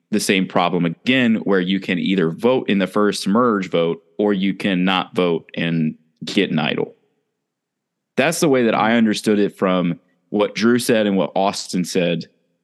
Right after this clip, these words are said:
and what, what I read the part, the piece of paper as.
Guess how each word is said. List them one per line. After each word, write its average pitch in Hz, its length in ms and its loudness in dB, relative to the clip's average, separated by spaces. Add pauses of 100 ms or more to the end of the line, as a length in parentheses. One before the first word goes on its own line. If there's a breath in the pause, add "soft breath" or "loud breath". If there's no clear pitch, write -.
(220)
and 92 160 0
what, - 240 -2
what 95 240 0
I 90 140 2
read 87 560 -2
the 85 100 2
part, - 460 -4
the 80 160 -2
piece - 260 -4
of - 80 -6
paper - 340 -2
as. - 360 -8